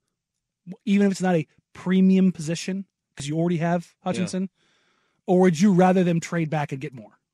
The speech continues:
Speaker 2: Uh, trade back and get more, probably.
Speaker 1: And that's, that's ultimately where I fall too, because they, they need a lot, not a lot of help, but they need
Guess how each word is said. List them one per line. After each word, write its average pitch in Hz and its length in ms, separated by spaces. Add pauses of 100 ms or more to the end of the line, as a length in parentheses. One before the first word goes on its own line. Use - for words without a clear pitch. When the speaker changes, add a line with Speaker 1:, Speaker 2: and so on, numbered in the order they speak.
(2500)
Speaker 2:
Uh, 139 840 (540)
trade 127 380
back 113 300
and 101 160
get 95 180
more, 87 320
probably. 76 640 (300)
Speaker 1:
And 175 100
that's, 190 160
that's 214 360
ultimately 254 360
where 180 160
I 160 120
fall 180 220
too, 185 260 (420)
because 190 300
they, 214 180
they 202 360
need 220 140
a 214 60
lot, 165 220 (100)
not 302 200
a 370 40
lot 175 220
of 170 40
help, 185 200
but 180 80
they 185 80
need 196 280